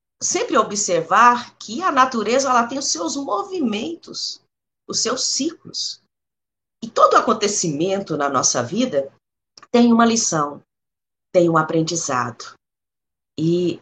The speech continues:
esse pequeno conto do milho bom é um questionamento agora de manhã pra nós, ou em qualquer horário do dia. Nós temos distribuído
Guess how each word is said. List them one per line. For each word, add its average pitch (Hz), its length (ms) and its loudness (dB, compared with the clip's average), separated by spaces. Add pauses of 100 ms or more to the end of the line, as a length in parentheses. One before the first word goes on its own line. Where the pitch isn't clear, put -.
esse 165 720 2 (160)
pequeno 180 460 2
conto 160 640 0 (240)
do 135 180 0
milho 160 320 2
bom 208 480 2 (380)
é 269 60 4
um 277 100 2
questionamento 285 800 2
agora 156 340 0
de 143 180 -6
manhã 135 400 -4
pra 143 220 -6
nós, - 480 -4
ou 285 100 -4
em 247 100 2
qualquer 165 280 2
horário 139 500 4
do - 120 -8
dia. - 420 -8 (840)
Nós - 320 0
temos - 720 0 (200)
distribuído 151 1000 -2